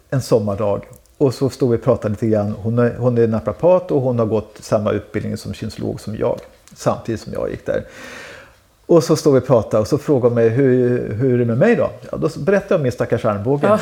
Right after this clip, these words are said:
Speaker 1: Och då sa hon, "Jag kanske kan hjälpa dig", sa hon.
Speaker 2: Ja.
Speaker 1: Då tänkte jag, "Vad fan, hur ska... du kan få följa med upp med, till mig nu", sa hon. "Nej, men, eh, hur ska jag komma ur det här?"
Speaker 2: Ja,
Speaker 1: tänkte
Speaker 2: just
Speaker 1: jag.
Speaker 2: det.
Speaker 1: För jag tyckte att jag var bättre än vad hon var. Jag tyckte att, eh, jag har varit hos de bästa. Och vad ska hon kunna göra?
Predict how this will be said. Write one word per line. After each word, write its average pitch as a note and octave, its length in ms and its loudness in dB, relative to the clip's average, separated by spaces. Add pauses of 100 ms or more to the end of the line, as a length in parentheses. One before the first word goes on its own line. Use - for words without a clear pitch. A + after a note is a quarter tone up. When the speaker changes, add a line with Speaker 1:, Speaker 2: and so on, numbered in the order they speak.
(480)
Speaker 1:
Och E3 100 0
då D#3+ 100 6
sa C3+ 240 4
hon, D3+ 260 -2
"Jag E3 160 4
kanske B3+ 180 -2
kan A#3 120 0
hjälpa B2+ 260 0
dig", G2+ 80 -2
sa G2 140 -6
hon. - 100 -10 (160)
Speaker 2:
Ja. G3 360 -4
Speaker 1:
Då C3+ 80 -2
tänkte B2 300 -4
jag, G#2 80 -12
"Vad - 120 -16
fan, - 400 -18
hur C3 100 -4
ska... - 140 -16 (280)
du C3+ 300 -4
kan G3+ 140 0
få G3+ 100 -2
följa F#3+ 200 0
med D3+ 140 4
upp C#3+ 160 -2
med, C3 200 0
till D3 100 -4
mig A#2+ 140 2
nu", F#3+ 140 0
sa B2 160 -8
hon. - 100 -10 (240)
"Nej, C#3 140 0
men, C3 300 2
eh, B2+ 320 2 (340)
hur C#3+ 100 -2
ska - 160 -4
jag A2 60 -8
komma A2+ 200 -4
ur G#2+ 120 -2
det A2 60 -2
här?" C#3+ 140 -4
Speaker 2:
Ja, G3+ 80 0
Speaker 1:
tänkte G#3 240 2
Speaker 2:
just A#2+ 120 2
Speaker 1:
jag. G#2+ 80 2 (240)
Speaker 2:
det. - 100 -6
Speaker 1:
För - 120 2
jag B2+ 180 6
tyckte F3+ 200 2
att - 120 -2
jag A#2+ 60 2
var G#2+ 100 -2
bättre C#3+ 360 -4
än A#2+ 100 -2
vad G#2 80 -4
hon G#2 180 -10
var. - 120 -8 (200)
Jag A#2 140 -4
tyckte B2+ 340 0
att, - 260 -4
eh, A#2+ 60 4 (280)
jag B2+ 120 4
har A#2 40 4
varit A#2 220 4
hos C3+ 100 -4
de A2+ 140 -2
bästa. G#2 520 -2 (420)
Och C#3 280 -6
vad B2 180 -2
ska - 100 -8
hon G#2 160 -8
kunna C#3+ 220 -6
göra? G2 200 -6